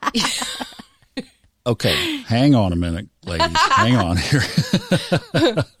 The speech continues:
Speaker 2: Okay, I grew up in Tulsa, Oklahoma in the sixties, and there was the Bible,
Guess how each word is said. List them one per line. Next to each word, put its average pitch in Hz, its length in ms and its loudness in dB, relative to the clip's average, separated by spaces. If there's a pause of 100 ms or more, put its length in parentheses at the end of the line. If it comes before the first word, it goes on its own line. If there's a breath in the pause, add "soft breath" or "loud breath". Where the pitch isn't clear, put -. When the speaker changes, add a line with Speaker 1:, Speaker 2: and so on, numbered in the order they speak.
(920 loud breath)
Speaker 2:
Okay, 123 360 2
I 147 180 0
grew 175 260 4
up 160 200 4
in 135 120 6
Tulsa, 143 400 2
Oklahoma 123 680 4
in 90 120 0
the 90 100 0
sixties, - 720 -4 (840)
and 107 500 2 (340)
there 123 220 2
was 101 320 0
the 104 80 -2
Bible, 123 640 2